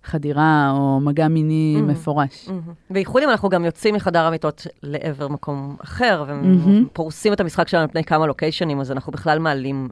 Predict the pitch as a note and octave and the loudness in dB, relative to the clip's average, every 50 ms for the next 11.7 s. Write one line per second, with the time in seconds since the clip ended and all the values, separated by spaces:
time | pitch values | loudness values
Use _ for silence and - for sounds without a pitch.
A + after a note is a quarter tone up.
0 | - - - - - - - - - D#3+ C#3 - D3 D3 C#3+ B2+ C#3 C#3+ C3+ C#3 | -12 -16 -20 -20 -20 -20 -20 -10 -8 -8 -8 -8 -10 -10 -8 -6 -6 -4 -4 -4
1 | C#3 B2+ C3 B2+ - - E3 - _ _ _ _ _ _ - F#3 F#3 F3+ G#3+ A#3+ | -6 -6 -8 -10 -12 -14 -18 -18 _ _ _ _ _ _ 0 0 2 4 4 4
2 | D#4 D#4 D4 A3 F#3+ F3+ F3+ F3+ - - A#3 A#3 B3 C#4 C4+ D4+ D#4 D4 - - | 4 4 4 4 4 4 2 2 2 2 2 4 4 2 2 0 -2 -2 -2 -4
3 | D4 D#4+ D4 C4+ C4+ D4+ C#4+ C#4+ C4+ - D4 C#4 - - C#4 B3+ B3 B3+ - C#4+ | -2 0 0 0 0 0 -2 0 2 2 2 2 2 2 2 2 2 4 6 6
4 | D4 C4 G3 - - A3+ A3 A3+ A#3 A#3 - B3+ B3+ - C4 B3 B3 - G#3 - | 8 8 6 6 4 4 6 6 4 4 4 2 2 4 2 2 2 0 0 2
5 | - A#3+ A3+ A3+ A3 - - C4 B3 A#3+ A3 - A#3 G#3+ A3+ A#3 A#3 G3+ F#3 A3 | 2 4 4 2 2 2 4 4 4 4 4 2 2 2 2 2 2 2 0 0
6 | G#3 G#3 G3 - - G#3+ G#3 A3 A3 A3 G#3+ G3 G3 F#3+ - A3 A3 A3 G3 - | 0 0 0 0 -2 0 2 2 4 4 4 4 2 2 2 2 2 2 0 -2
7 | - F#3 F#3 F#3 F3+ F3 F3+ F3 F3+ F#3+ G3 G#3 G#3+ G3+ F#3+ G3 G#3 G#3 G3+ F#3 | -2 0 2 4 4 4 4 2 0 0 2 2 4 4 4 2 2 2 2 2
8 | F#3+ F#3 F#3+ G3 G3+ G3+ - G#3+ - G#3+ F#3+ F#3+ F3 D#3+ C#3+ D#3 G3+ B3+ A#3+ F#3 | 2 2 2 2 2 2 2 2 2 2 2 2 0 0 0 2 2 2 2 0
9 | E3 D3+ C#3+ C3+ C3+ C3 - - - - - - - - - - - - - - | 0 -2 -4 -6 -6 -8 -6 -6 -6 -6 -6 -6 -6 -4 -4 -4 -4 -2 -2 -2
10 | - - - - - - - - - - - - - - - - - - - - | -2 -2 -2 -4 -2 -2 -2 -2 -2 -2 -2 -4 -2 -2 -2 -2 0 0 0 -2
11 | - - - - - - - - E3 E3 E3 E3 E3+ | -2 -4 -6 -6 -8 -6 -4 0 2 2 4 4 2